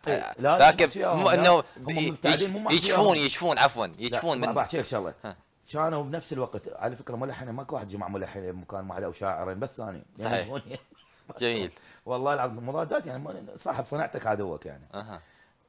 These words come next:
Speaker 1: هاي بال-، بال-، كمثل، بس هم أصدقاء يعني. بس
Speaker 2: تحياتي.
Speaker 1: تع-، تعرف تظل منافسة يعني.
Speaker 2: ممتاز.
Speaker 1: كان علي صابر يمي، وعلي بدر يمي، وضياء الميالي.
Speaker 2: آه.
Speaker 1: بالبيت.
Speaker 2: خليتنا
Speaker 1: يمي.
Speaker 2: حل.
Speaker 1: أنا كنت بوقتها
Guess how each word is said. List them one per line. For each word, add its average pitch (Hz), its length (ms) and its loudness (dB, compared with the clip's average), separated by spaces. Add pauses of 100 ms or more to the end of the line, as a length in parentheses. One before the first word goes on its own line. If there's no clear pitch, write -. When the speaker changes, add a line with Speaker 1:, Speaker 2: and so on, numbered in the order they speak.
Speaker 1:
هاي 143 180 0
بال-، 135 260 -2
بال-، 110 760 -2
كمثل، 143 380 -4
بس 92 220 -12
هم 214 160 -10
أصدقاء 123 560 -6
يعني. 82 140 -6
بس 113 60 -6
Speaker 2:
تحياتي. 101 340 -6
Speaker 1:
تع-، - 140 -8
تعرف 117 300 -10
تظل 127 200 -8
منافسة 110 500 -8
يعني. 71 240 -14 (320)
Speaker 2:
ممتاز. 87 300 -20
Speaker 1:
كان 113 140 -12
علي 131 160 -8
صابر 117 300 -12
يمي، 90 240 -14 (580)
وعلي 98 240 -12
بدر 127 220 -12
يمي، 135 340 -14 (600)
وضياء 87 300 -12
الميالي. 71 380 -18 (600)
Speaker 2:
آه. 76 360 -12 (500)
Speaker 1:
بالبيت. 107 360 -10 (180)
Speaker 2:
خليتنا 101 520 -8
Speaker 1:
يمي. - 80 -6
Speaker 2:
حل. - 80 -6
Speaker 1:
أنا 185 140 0
كنت 165 260 -10
بوقتها 139 500 -8